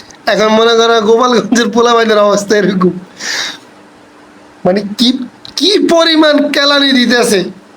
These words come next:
সেনাবাহিনীরা। পোলাপাইন একটা যৌক্তিক আন্দোলন করছে,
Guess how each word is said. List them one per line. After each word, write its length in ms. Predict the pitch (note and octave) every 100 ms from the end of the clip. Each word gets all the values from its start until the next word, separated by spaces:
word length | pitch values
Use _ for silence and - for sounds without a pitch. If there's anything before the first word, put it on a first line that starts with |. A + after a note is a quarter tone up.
| - - - - - - - - - - - - - - - - - - - - -
সেনাবাহিনীরা। 720 | - F#3+ A3+ A#3+ G#3+ G3 D#3+ - - - - - - - - - - - - -
পোলাপাইন 360 | A3+ A#3 A#3+ A#3+
একটা 180 | A#3+
যৌক্তিক 460 | A3+ G#3+ B3+ B3+ C#4+
আন্দোলন 440 | C4 B3 B3 A#3+
করছে, 500 | A3 G3+ G#3 A#3+ B3